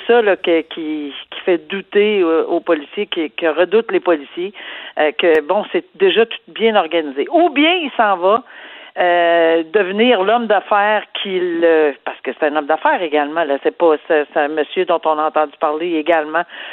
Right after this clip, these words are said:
pendant la commission Charbonneau, là, par l'intermédiaire de certains témoins. Euh, mais, mais ceci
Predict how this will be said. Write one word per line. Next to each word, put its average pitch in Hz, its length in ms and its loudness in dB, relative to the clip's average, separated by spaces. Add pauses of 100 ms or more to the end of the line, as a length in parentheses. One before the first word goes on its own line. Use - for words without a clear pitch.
(240)
pendant 156 220 0
la 151 100 -2
commission 156 380 -4
Charbonneau, 156 600 -2
là, 190 120 -2
par 165 200 -4
l'intermédiaire 156 600 -2
de - 40 -20
certains 147 300 -6
témoins. 156 460 0 (520)
Euh, 170 600 2
mais, 202 320 0
mais 190 260 0
ceci 208 360 0